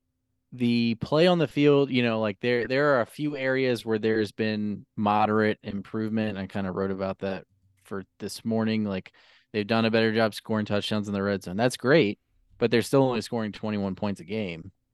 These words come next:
because, you know, they're not finding, they can't score on explosive plays, really. So only getting to the red zone three times, basically you're maxed out at <laughs> twenty-one points if you can't score any other way. Um,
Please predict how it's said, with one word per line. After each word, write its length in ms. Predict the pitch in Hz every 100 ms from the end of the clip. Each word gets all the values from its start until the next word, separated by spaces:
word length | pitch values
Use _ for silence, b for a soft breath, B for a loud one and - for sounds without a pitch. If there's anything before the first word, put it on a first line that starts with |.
| -
because, 640 | 110 104 101 95 95 - - _ _ _
you 140 | 110 104
know, 160 | 92
they're 160 | 95 98
not 360 | 98 98 92 - _ _ _ _ _ _ _ -
finding, 600 | - 120 117 113 107 107 -
they 100 | 131
can't 300 | - 147 120
score 220 | - 131
on 160 | 120 107
explosive 720 | - - 110 117 - 101 -
plays, 340 | 92 90 87
really. 320 | 95 90 95
So 400 | 104 95 90 85 - _ _ _ _ _ _
only 180 | 127 131
getting 240 | 127 131 120
to 80 |
the 80 | 117
red 220 | 107 117
zone 160 | 117 107
three 180 | 104 107
times, 640 | - 135 123 104 101 - -
basically 380 | 110 110 - 104
you're 100 | 101
maxed 400 | 104 107 - -
out 160 | 120
at 100 | 113
<laughs> 0 |
twenty-one 460 | 101 147 123 160 117
points 320 | - 143 135
if 80 | 107
you 100 | 107
can't 220 | 117 104
score 220 | - 113
any 160 | 107 107
other 160 | 92 95
way. 380 | 123 131 104 B B B B _
Um, 480 | - 107 104 95 92